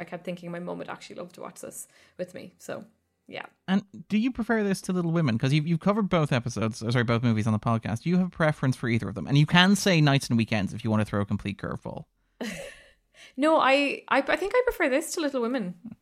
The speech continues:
Speaker 1: Just 'cause it's fresher and it's new, you know, and I, I loved Little Women as a book when I was a kid, so I feel like I already had that connection with,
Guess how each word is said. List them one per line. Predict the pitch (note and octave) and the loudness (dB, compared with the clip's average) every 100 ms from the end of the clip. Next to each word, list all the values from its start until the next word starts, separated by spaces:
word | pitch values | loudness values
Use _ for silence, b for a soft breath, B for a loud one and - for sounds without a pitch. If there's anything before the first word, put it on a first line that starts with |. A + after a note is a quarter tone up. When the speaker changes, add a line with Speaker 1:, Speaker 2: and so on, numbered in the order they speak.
| _ _ _ _ - | _ _ _ _ -14
Speaker 1:
Just | C#4+ - | -12 -6
'cause | F#4 | -4
it's | F#4+ | -4
fresher | - A#3+ B3 D4 | -2 -4 0 0
and | A3 | 0
it's | G3 F#3+ | -4 -6
new, | G3 G#3+ G#3 F#3 - | -4 -2 -4 -8 -10
you | A3 A#3+ | -2 2
know, | G#3+ | 4
and | G3+ G#3+ | 4 2
I, | G#3 G#3 - | 0 -2 -2
I | G#3+ G#3 G#3 F#3+ | 0 0 -4 -10
loved | - G#3 G#3 G#3+ | -6 -6 -6 -8
Little | G#3+ G#3 | -4 -4
Women | G3+ | -4
as | G3 | -6
a | F#3+ | -4
book | F#3 F#3+ | -6 -4
when | F#3+ | -8
I | |
was | F3+ | -6
a | F3 | -8
kid, | - - G3+ F3+ | -16 -10 -10 -8
so | - | -4
I | F3 | -4
feel | F3 G3 | -2 -4
like | F#3+ | -2
I | F#3+ | 0
already | F3+ F3+ | 0 0
had | F3 | -4
that | F3 | -8
connection | - F3+ F3+ F3+ | -8 -8 -10 -10
with, | E3+ | -10